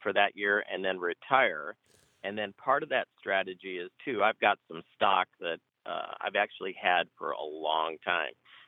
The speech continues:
I actually bought it. My father, when I was, uh, sixteen years old, said, "Hey, if you're interested, I could buy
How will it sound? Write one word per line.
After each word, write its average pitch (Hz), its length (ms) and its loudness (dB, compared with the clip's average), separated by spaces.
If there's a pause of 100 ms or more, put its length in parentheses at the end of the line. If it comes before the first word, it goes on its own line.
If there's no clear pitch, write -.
(160)
I 92 60 0
actually 101 220 -4
bought 98 260 4
it. 95 120 -2
My 90 100 -6 (100)
father, 104 340 4
when 92 200 -6
I 87 100 -2
was, 85 320 -6
uh, 85 260 2 (200)
sixteen 110 400 -4
years 98 240 -2
old, 98 340 2
said, 87 180 -2
"Hey, 95 280 2
if 90 120 -10
you're 92 140 -4
interested, 95 400 -4
I 90 100 6
could - 180 -8
buy 92 180 4